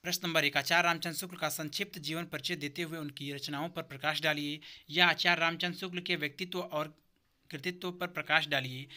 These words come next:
या रामचंद्र शुक्ल का जीवन परिचय दीजिए तथा उनकी एक रचना का नाम लिखिए। उत्तर, आचार्य रामचंद्र शुक्ल हिंदी साहित्य काश के ऐसे देदीप्यमान नक्षत्र के जो पाठक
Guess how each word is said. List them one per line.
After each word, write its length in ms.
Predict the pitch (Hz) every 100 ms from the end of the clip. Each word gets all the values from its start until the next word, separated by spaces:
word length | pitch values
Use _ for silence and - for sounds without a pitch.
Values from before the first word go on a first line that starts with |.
| - -
या 140 | 156 160
रामचंद्र 420 | 160 165 190 180
शुक्ल 380 | 208 202 202 202 - - 180
का 80 |
जीवन 300 | 151 151 175
परिचय 320 | 180 160 196 170
दीजिए 420 | 160 143 160 151
तथा 120 | 170
उनकी 420 | 160 131 151 165 170
एक 200 | 180 170
रचना 280 | 143 165
का 120 | 165 151
नाम 280 | 143 147
लिखिए। 420 | 143 135 123 123 - _ _ _ _ _ _ _ _ -
उत्तर, 260 | 180 156 151
आचार्य 340 | 131 180 180
रामचंद्र 320 | 180 180 185
शुक्ल 240 | 180 196 180
हिंदी 300 | 151 160 190
साहित्य 540 | 160 156 - 165 160 _ _ _ _ _ _ _ _ _ -
काश 260 | 151 160 180
के 80 |
ऐसे 580 | 180 156 147 208 175 - _ _ _
देदीप्यमान 1040 | 147 151 165 175 - _ - 156 147 147 175 160
नक्षत्र 380 | 151 - 180 170
के 140 | 160
जो 220 | 135 190
पाठक 400 | 180 147 135 160